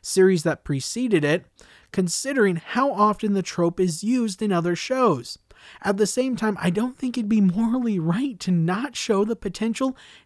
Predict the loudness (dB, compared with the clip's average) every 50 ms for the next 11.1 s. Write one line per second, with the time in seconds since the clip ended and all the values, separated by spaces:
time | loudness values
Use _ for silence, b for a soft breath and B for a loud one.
0 | B -6 -4 -4 -2 -2 -4 -4 -4 -4 -2 -2 -2 0 0 -2 -2 -4 -6 B
1 | B B B B B -8 -8 -6 -6 -4 -4 -2 0 -2 0 0 -2 -4 -4 -6
2 | -2 -2 0 0 -2 0 2 4 4 4 4 0 -4 -2 -2 0 0 2 2 2
3 | 2 2 2 -2 -4 -6 -6 -10 -12 -12 B B B B B B -8 -8 -8 -8
4 | -8 -6 -4 -4 -4 -2 -2 -2 0 2 2 2 2 2 0 -2 -2 0 0 2
5 | 4 4 6 6 6 4 4 2 0 0 0 0 -6 -4 0 2 2 2 2 0
6 | 0 0 2 4 6 6 4 6 4 4 2 0 -2 -4 -2 0 0 0 0 -2
7 | -2 -2 0 2 4 6 6 8 8 8 8 6 6 4 2 0 -2 -4 -4 -2
8 | -4 -2 0 0 0 2 2 2 0 0 -2 b b b b b b -4 -2 -2
9 | -2 -2 -2 -2 -2 -4 -4 -2 0 2 4 4 4 4 4 2 2 2 2 2
10 | 0 -2 -4 -2 0 2 2 2 2 2 0 -2 -2 -2 -4 -6 -8 -8 -14 -16
11 | -16